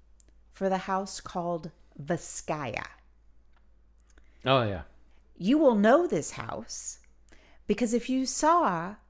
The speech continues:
Speaker 1: the nineteen eighties hit movie called The Money Pit, <laughs> it is the house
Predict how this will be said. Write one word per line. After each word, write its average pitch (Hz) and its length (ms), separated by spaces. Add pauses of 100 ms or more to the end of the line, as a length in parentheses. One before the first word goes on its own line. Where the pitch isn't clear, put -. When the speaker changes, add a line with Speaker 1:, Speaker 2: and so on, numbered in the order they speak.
Speaker 1:
the 180 180
nineteen 160 640
eighties 139 640 (440)
hit 151 340
movie 135 560 (1040)
called 151 380 (180)
The 139 280
Money 151 520
Pit, - 500 (240)
<laughs> - 880
it 294 180
is 330 200
the 285 180
house 262 520